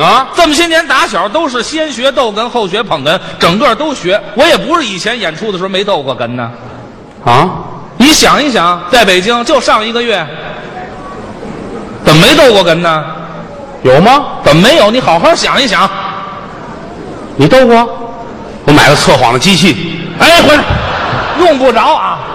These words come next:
Speaker 2: 用不着，多少人给我作证，到那儿都能找出来。
Speaker 1: 三，三月中旬。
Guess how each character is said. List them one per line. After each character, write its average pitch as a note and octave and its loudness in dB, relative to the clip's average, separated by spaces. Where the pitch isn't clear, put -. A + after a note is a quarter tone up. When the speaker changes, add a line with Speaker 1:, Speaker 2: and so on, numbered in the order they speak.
Speaker 2:
用 D#4 4
不 A#3 2
着， A3+ 4
多 F4+ 4
少 E4 6
人 D4 2
给 D4 -4
我 B3+ 0
作 C4 0
证， A#3 0
到 C#4 0
那 B3+ 0
儿 A#3+ -2
都 B3 -4
能 A#3+ -8
找 D3 -4
出 F3 -4
来。 F3 -2
Speaker 1:
三， C#3+ 4
三 F#3 2
月 D3+ 4
中 D#3+ 4
旬。 A#2 -2